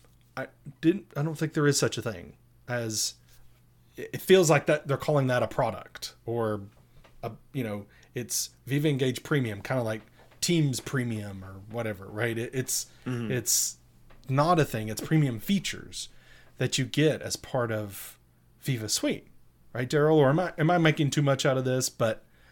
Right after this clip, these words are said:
Speaker 1: I just kinda feel like the wording is kinda weird, and, and it actually says it again in that first bullet point. So
Speaker 2: Mm.
Speaker 1: it just seems kind of odd,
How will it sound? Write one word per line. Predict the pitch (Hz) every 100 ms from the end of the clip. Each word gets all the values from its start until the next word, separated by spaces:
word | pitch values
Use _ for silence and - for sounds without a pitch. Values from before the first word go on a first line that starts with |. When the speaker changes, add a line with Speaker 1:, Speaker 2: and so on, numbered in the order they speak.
| _
Speaker 1:
I | 127
just | 123
kinda | - 160
feel | - 147
like | 127 -
the |
wording | 107 120 139 135 107
is | 101
kinda | - 107 104
weird, | 120 139
and, | 131 113 - -
and | 139
it | 143 -
actually | 143 165
says | 147 143 127
it | 110
again | 107 131 147
in | 127 110
that | 104
first | 117 104
bullet | - 127 113
point. | - 101 101 -
So | - 117
Speaker 2:
Mm. | 143 127 113 104 - _ -
Speaker 1:
it |
just | 131 143
seems | 175 151
kind | - 127
of | 110
odd, | 92 95